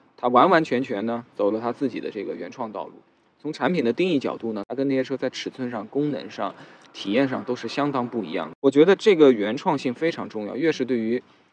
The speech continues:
相对高端的品牌，你越是要会去讲自己的原创故事，因为只有这样才能真正让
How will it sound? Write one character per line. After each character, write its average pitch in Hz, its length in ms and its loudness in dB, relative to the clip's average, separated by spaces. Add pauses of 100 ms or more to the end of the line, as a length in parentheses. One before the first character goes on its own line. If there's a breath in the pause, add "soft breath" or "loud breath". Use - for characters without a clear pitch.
相 143 200 -6
对 143 120 2
高 151 220 4
端 139 120 2
的 117 80 -2
品 - 160 -14
牌， - 160 -14
你 95 220 -14
越 143 180 4
是 - 220 -2
要 113 100 2
会 117 200 -2
去 110 180 -4
讲 92 260 -10
自 143 160 0
己 110 100 -4
的 87 100 -4
原 78 180 -10
创 117 240 -10
故 131 160 -4
事， - 200 -14 (220 soft breath)
因 139 140 -6
为 143 80 0
只 143 140 -2
有 151 140 4
这 127 120 -2
样 110 160 0
才 - 160 -10
能 117 140 -4
真 165 260 -6
正 135 220 -6
让 104 180 0